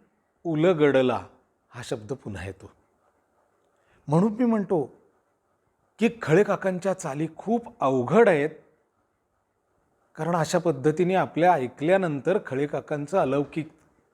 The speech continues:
असणं आणि अलौकिक प्रतिभा याला माणूस फक्त सलाम करू शकतो. हा सगळा आरोह अवरोहांचा खेळ आहे मित्रांनो. त्याच्या पुढे येतो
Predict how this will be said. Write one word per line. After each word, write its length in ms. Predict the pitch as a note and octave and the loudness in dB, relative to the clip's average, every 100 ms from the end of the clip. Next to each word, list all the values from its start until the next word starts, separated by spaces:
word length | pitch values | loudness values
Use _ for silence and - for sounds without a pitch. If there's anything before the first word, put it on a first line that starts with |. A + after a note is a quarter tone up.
| _ _ _ _ _ _ _ | _ _ _ _ _ _ _
असणं 420 | D3 - F#3 F3+ | -2 2 2 2
आणि 240 | A2+ A#2+ C#3 | 0 -4 -4
अलौकिक 580 | B2 B2+ C3+ - F3 _ | -2 -2 -4 -6 -12 _
प्रतिभा 520 | B2 - F3 C#3 A2 - - _ _ _ _ | -10 -4 0 2 0 -2 -20 _ _ _ _
याला 180 | B2 D#3 | 2 2
माणूस 360 | C#3+ B2 A#2 | 4 0 -2
फक्त 500 | - - _ _ _ | -4 -10 _ _ _
सलाम 420 | C#3+ - A2+ B2 A#2+ | -6 -4 -6 -6 -8
करू 200 | A2 G#2 | -10 -10
शकतो. 400 | - - - - _ _ _ _ _ _ _ _ _ - - - _ _ | -12 -16 -20 -20 _ _ _ _ _ _ _ _ _ -20 -20 -20 _ _
हा 200 | - F#3+ | -2 2
सगळा 300 | G#3+ F#3+ E3 | 4 2 4
आरोह 540 | A3+ - C#3+ D#3 F3 G3 - | 4 6 4 4 2 0 -2
अवरोहांचा 800 | C3+ D3+ F#3 F3 F#3+ F#3+ G#3 G#3+ - | -2 0 0 0 -2 -2 -2 -2 -6
खेळ 320 | - C#3+ G3 | -4 2 4
आहे 100 | G#3+ | 4
मित्रांनो. 500 | C#3 A#2+ A2+ A2+ G#2 E2+ _ _ _ _ _ _ _ _ _ _ _ _ _ _ _ _ | 2 -4 -6 -6 -6 -12 _ _ _ _ _ _ _ _ _ _ _ _ _ _ _ _
त्याच्या 240 | - C#3+ G#3+ | 0 4 4
पुढे 220 | G#3+ A3 | 8 6
येतो 440 | B3 A3+ E3 G#3+ | 6 2 0 -2